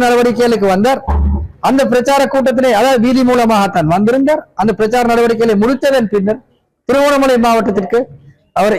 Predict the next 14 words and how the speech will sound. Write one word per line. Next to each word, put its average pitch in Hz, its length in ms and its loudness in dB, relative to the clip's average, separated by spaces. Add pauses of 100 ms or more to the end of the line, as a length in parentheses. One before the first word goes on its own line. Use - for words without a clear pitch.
இன்னும் 254 240 0
பிரச்சார 233 320 0
நடவடிக்கைகளுக்காக 214 680 0 (480)
இதே 294 200 2 (460)
வீதிகளூடாகத்தான் 220 880 0
சென்றிருந்தார். 151 440 -6 (1300)
உண்மையிலேயே 311 580 0
இது 294 140 0
ஒரு 302 100 2 (100)
மிக 294 200 0 (100)
முக்கியமான 320 560 0
விடை. 269 180 0 (800)
மக்கள் 330 380 0 (300)
வரிப்பணம் 285 640 0